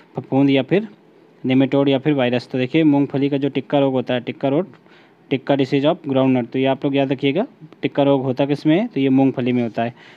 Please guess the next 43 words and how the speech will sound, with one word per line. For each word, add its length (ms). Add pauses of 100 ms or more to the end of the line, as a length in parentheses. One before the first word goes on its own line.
(140)
अगर 180
ये, 160
यहीं 260
बात 180
की 140
जाए 160
कि 140
ये 60
टिक्का 260
रोग 180
किसके 220
कारण 280
होता 220
है, 140
तो 120
ये 240
जो 160
है 100 (380)
फफूंद 260
के 100
कारण 260
होता 180
है। 40
ठीक 160
है, 160 (200)
ये 80
आप 140
लोग 120
याद 140
रखिएगा। 360 (460)
और 120
जो 440
उसमें 560 (600)
एक 140
फफूंद 480
के 60
कारण 300
और 200
होता 220
है 100
मूंगफली 400
में 160
रोग 300